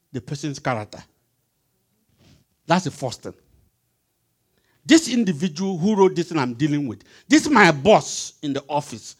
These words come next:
that I'm dealing with. What kind of a person is this person? Okay?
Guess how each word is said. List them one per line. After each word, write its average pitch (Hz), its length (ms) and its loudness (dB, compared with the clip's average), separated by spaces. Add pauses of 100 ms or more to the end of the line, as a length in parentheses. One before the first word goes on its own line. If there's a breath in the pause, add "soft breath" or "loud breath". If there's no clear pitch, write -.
(100)
that 135 140 -6
I'm 127 160 -4
dealing 139 340 -2
with. 98 180 -14 (240)
What - 180 -2
kind 302 160 0
of 247 80 0
a 233 40 4
person 269 360 -4
is 226 140 -10
this 226 160 -6
person? - 340 -12 (1600)
Okay? 170 340 -4